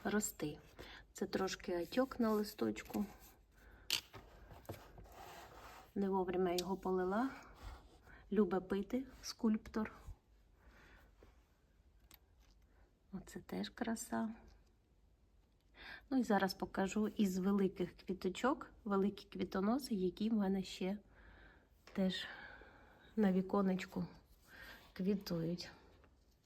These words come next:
А, ще хотіла трошки про хойки свої розказати. Я про них не розказую. Зазвичай фаленопсиси в мене зараз стану на стільчик і розкажу трошки про хойки.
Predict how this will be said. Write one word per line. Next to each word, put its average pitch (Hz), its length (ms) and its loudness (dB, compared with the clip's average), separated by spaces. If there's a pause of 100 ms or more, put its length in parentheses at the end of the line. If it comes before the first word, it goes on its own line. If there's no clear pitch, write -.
(920)
А, 185 180 8
ще 269 200 2
хотіла 240 440 6
трошки 214 400 2
про 226 240 2
хойки 190 480 0
свої 196 380 0
розказати. 185 680 0
Я 190 280 4 (800)
про 196 180 2
них 196 280 6
не 196 120 6
розказую. 202 800 4 (360)
Зазвичай 196 600 2
фаленопсиси 220 800 4
в 180 40 2
мене 185 280 4
зараз 196 400 2 (640)
стану 190 540 4 (300)
на 196 140 4
стільчик 285 520 2
і 208 60 8
розкажу 190 440 0
трошки 185 360 -4
про 190 160 0
хойки. - 440 -4